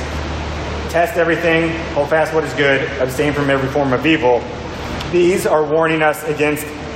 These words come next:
an outright acceptance of every single teaching we might ever hear, even if it's from a pulpit. We're supposed to test it. We're supposed to basically, it's kinda like eat the meat and,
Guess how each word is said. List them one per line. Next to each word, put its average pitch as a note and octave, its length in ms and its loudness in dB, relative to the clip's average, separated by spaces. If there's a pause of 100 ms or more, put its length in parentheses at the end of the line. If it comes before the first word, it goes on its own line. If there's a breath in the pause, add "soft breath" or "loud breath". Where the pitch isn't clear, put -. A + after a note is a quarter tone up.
(100)
an C3+ 120 0
outright D3 440 2
acceptance C#3 840 -2 (200)
of C#3+ 120 2
every D3 220 2
single C#3+ 280 0
teaching D3+ 540 0
we C#3 100 2
might C3+ 200 2
ever B2+ 200 2
hear, A#2 360 0
even C#3+ 200 2
if B2 100 0
it's A#2+ 100 -2
from A#2+ 160 -2
a A2 60 0
pulpit. F#2+ 360 -2 (580)
We're C3 100 0
supposed D3+ 300 2
to C3 180 -2
test E3+ 340 0
it. E3+ 160 4 (760)
We're D3 80 2
supposed D3 300 2
to D#3 60 -2
basically, D3 680 2 (340)
it's - 100 -2
kinda D#3+ 160 2
like C#3+ 160 2 (300)
eat D3 180 0
the D3 60 0
meat C#3 260 2
and, B2 220 -2